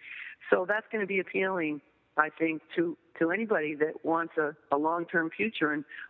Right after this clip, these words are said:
wants a chance at winning. There's no question he, I would say that the thing that's interesting about Brad is where he seems to have the most credibility is among the coaches and the G Ms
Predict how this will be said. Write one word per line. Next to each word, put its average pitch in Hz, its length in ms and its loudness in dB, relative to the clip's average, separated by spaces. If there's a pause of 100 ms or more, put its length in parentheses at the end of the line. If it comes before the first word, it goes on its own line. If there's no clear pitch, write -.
wants 165 260 0
a 143 60 -2
chance 151 360 0
at 151 120 0
winning. 156 260 0
There's 156 180 -2
no 202 120 2
question 175 560 0
he, 180 240 0 (300)
I 185 100 6
would 196 200 0
say 277 120 2
that 202 220 0
the - 180 2
thing 190 200 0
that's 165 160 -2
interesting 160 360 0
about 139 260 0
Brad 151 320 2
is 135 160 -4 (460)
where 160 200 2
he 180 260 -6
seems 214 220 2
to 180 60 0
have 170 160 2
the 151 100 2
most 165 300 -2
credibility 135 720 0 (380)
is 156 140 2
among 156 300 2
the 131 80 0
coaches 165 520 0
and 143 160 2
the 135 60 -2
G 143 280 0
Ms 139 360 0